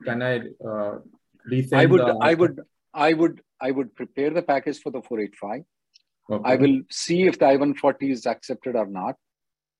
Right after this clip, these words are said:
Speaker 2: And
Speaker 1: Okay.
Speaker 2: somewhere in July second week, if the I one forty is not accepted, though, I will refile the I one forty in July second week.
Speaker 1: But will that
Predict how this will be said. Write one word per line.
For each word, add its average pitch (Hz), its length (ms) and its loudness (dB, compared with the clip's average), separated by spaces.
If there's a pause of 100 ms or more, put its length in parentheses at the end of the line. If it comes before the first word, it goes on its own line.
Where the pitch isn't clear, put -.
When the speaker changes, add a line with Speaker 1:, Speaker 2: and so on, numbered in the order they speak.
(260)
Speaker 2:
And 135 120 2
Speaker 1:
Okay. - 100 -4
Speaker 2:
somewhere 156 320 4
in 151 180 2
July 151 220 4
second 151 360 -2
week, 147 160 -2
if 139 140 -4
the 131 80 0
I 131 80 0
one 139 160 -6
forty 135 300 -8
is 110 180 -10
not 123 240 -4
accepted, 113 560 -6
though, - 520 -10
I 131 40 6
will 143 140 6
refile 143 380 6
the 123 60 4
I 117 60 4
one 117 160 -2
forty 110 320 -8
in 95 60 -10
July 101 180 -4
second - 280 -14
week. - 280 -20 (840)
Speaker 1:
But 131 280 -2
will 135 240 4
that 143 320 0